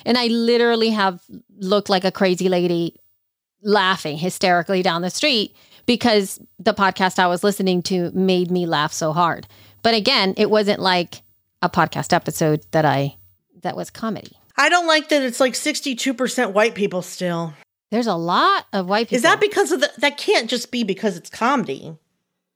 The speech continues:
Speaker 2: I'm assuming that's just
Speaker 1: Well, we,
Speaker 2: because
Speaker 1: we have to look at, well, mind you, it was the com-,
Speaker 2: I don't
Speaker 1: who
Speaker 2: know,
Speaker 1: knows?
Speaker 2: though.
Speaker 1: Maybe that's what it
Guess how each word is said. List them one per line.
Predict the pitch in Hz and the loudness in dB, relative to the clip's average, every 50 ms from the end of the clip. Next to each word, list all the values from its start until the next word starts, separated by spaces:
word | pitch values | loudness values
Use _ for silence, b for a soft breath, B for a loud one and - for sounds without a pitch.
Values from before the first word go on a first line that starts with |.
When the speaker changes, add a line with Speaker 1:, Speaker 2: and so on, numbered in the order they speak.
| _ _ _ _ _ _ _ - | _ _ _ _ _ _ _ -2
Speaker 2:
I'm | 190 208 202 | 0 0 0
assuming | 190 196 - - 254 262 247 214 196 | 0 -2 -2 -2 0 2 2 2 2
that's | 185 185 180 - - | 0 0 -2 -4 -6
just | - 196 | -4 0
Speaker 1:
Well, | 285 302 302 311 | 0 2 2 4
we, | 330 | 4
Speaker 2:
because | 185 175 175 175 175 113 - - - | 4 4 4 2 0 -6 -10 -12 -10
Speaker 1:
we | 233 226 269 285 | -6 -4 -2 -2
have | 302 277 269 277 269 - | 0 0 0 -2 -2 -2
to | 285 | -2
look | 269 254 262 277 262 | -2 0 0 0 0
at, | 302 247 - | -2 -4 -2
well, | 220 226 240 233 | 0 0 0 2
mind | 214 226 233 240 247 233 214 | 2 0 2 2 2 2 2
you, | 208 | 0
it | 208 202 | 0 0
was | 226 240 247 233 | 0 0 0 -2
the | 226 | -4
com-, | 208 - 226 | -4 -4 -6
Speaker 2:
I | 240 | -4
don't | 233 233 | -2 0
Speaker 1:
who | 349 | 0
Speaker 2:
know, | - - 605 | 2 4 4
Speaker 1:
knows? | - - | 2 2
Speaker 2:
though. | 180 233 | 2 0
Speaker 1:
Maybe | 254 294 320 370 | 0 0 0 0
that's | 370 403 403 403 - | 2 0 0 -2 -2
what | 415 440 | -2 -2
it | 415 381 | 0 0